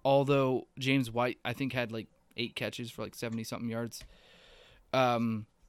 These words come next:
coming out of the backfield. But I think we lose this game. Uh, I'm gonna go with thirty-one twenty-three.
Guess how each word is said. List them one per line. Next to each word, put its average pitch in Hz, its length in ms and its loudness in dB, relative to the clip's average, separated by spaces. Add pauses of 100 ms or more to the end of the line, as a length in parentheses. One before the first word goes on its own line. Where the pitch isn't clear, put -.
(1200)
coming 135 240 2
out 113 120 2
of 110 60 -4
the 107 60 -8
backfield. 120 540 -2 (340)
But 175 120 8
I 202 80 12
think 240 180 6
we 233 60 4
lose 208 220 4
this 190 120 -2
game. 190 400 6
Uh, 165 300 10
I'm 185 120 6
gonna 240 120 6
go 220 140 8
with 175 140 6
thirty-one 170 920 2
twenty-three. 143 1000 -2